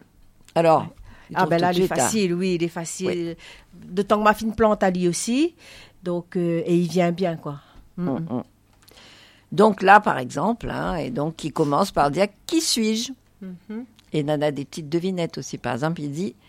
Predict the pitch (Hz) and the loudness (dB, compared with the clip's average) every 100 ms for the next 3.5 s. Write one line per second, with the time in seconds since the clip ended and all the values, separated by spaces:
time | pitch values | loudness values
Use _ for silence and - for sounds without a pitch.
0 | _ - - _ _ _ - 151 196 190 | _ -20 -20 _ _ _ -6 4 6 6
1 | - 254 330 262 226 262 262 254 208 180 | 6 4 6 6 6 4 0 -4 -4 -6
2 | 196 _ _ - - - - - _ _ | -8 _ _ -4 -4 -4 -20 -20 _ _
3 | _ - - 208 | _ -12 -4 -2